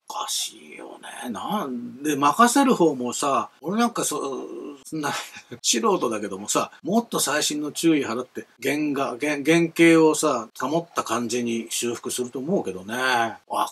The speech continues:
かんないよね。不思議だよ。まあ、だからね、だからといってジャイルズさんがどうのこうの言うわけじゃないんだけど、やっぱりね、違いはある。うん。だ-、だから、いい意味では、あの、鮮やかになったしね。絵で言えば、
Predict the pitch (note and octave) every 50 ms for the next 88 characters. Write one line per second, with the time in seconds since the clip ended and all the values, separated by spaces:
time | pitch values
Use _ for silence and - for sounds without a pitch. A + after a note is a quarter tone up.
0 | - _ - - - - C3 B2+ B2+ B2 B2 - - A#2+ A2+ A2+ A2+ A2 G#2+ -
1 | G#2+ G#2 - - - - - - - C3 C3 C3 A#2+ C3 B2+ A#2+ A2+ G#2+ G2+ G2
2 | - - - _ _ _ _ _ _ _ _ _ _ _ C#3 E3 F3 D3+ C#3 D3
3 | G#3 G#3 F#3 D#3 C#3+ C#3 D#3+ E3+ F3 A#3+ A#3+ B3 G3 D#3+ D#3 - - C3+ D3 F#3+
4 | G#3 G3 E3 D#3 C#3 - C3+ B2+ B2+ A#2 A#2+ A#2+ C3 C#3+ C#3 B2+ B2 A#2 A#2+ A#2+
5 | A#2+ A2 G#2+ A#2+ D#3 E3+ F3+ F#3 F3 E3 C#3 C3+ D#3 G3 G3 E3 B2 - C#3+ D3+
6 | F#3 E3+ C3+ - - - E3+ F3+ - - - D4 A#3 F#3 D#3+ D#3 C#3 - - -
7 | - E3 F#3 G3 G3+ G3+ G3 F#3 F3+ F#3 - - - - _ _ _ _ - D3+
8 | D3 C#3+ B2 - - _ _ _ _ _ - - - _ _ D3+ D3+ D#3+ E3 A#3
9 | F3+ A#3+ B3+ B3+ C4 A#3+ G#3+ E3+ - - - G3+ A#3 B3+ B3 A#3 A#3 A3+ A3 F3
10 | E3+ E3+ E3 C#3 - - - _ _ _ _ _ _ _ - D3 D#3 D#3 D3 C#3
11 | C#3 C3 B2+ - - - _ _ _ - - - F3 F#3+ F#3 D3+ B2+ A2+ G#2+ A2+
12 | B2 A#2 - - - - - A2+ D3+ F#3+ - _ _ _ _ _ _ _ - E3+
13 | F3 D#3+ D#3+ D3 C#3+ D3 D3+ C#3 C3 C3+ A2+ -